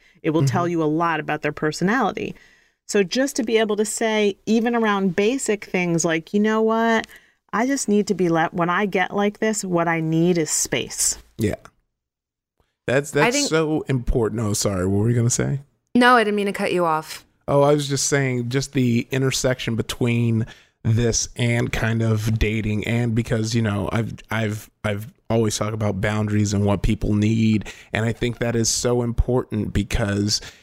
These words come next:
Speaker 2: yeah, I, I really wanna talk about just that idea of so much of our way of talking with and interacting with humans are just kind of, like, dated societal things, and I think that,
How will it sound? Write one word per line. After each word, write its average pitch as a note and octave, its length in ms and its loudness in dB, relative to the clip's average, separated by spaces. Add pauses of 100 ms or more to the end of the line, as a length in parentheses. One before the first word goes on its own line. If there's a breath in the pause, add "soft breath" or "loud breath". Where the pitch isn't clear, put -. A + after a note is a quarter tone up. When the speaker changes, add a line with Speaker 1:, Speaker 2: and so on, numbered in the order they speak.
(400 loud breath)
Speaker 2:
yeah, C3+ 380 0 (140)
I, B2+ 120 2
I - 120 -4
really C#3 360 0
wanna D3 180 0
talk C3+ 180 -2
about A#2+ 240 -2
just A#2+ 240 -2
that A2+ 180 -4
idea A2+ 720 0 (180)
of A2 220 0
so C#3+ 240 2
much D#3+ 340 -2
of A#2 400 -2 (140)
our A#2+ 160 0
way A2+ 600 2 (520 loud breath)
of A2 460 -4
talking A#2 920 -2 (220 loud breath)
with A#2+ 480 2
and A2+ 100 0
interacting A#2 520 0
with A2 120 0 (140)
humans A2 640 0 (240 loud breath)
are A#2+ 200 0
just A#2 360 -4
kind B2+ 200 -2
of, A#2 160 -4
like, A2 420 -2
dated A2+ 340 0
societal A#2 640 0
things, D#3+ 560 -2
and A#2+ 200 -2
I A#2 100 2
think C3 400 -4
that, A#2+ 300 0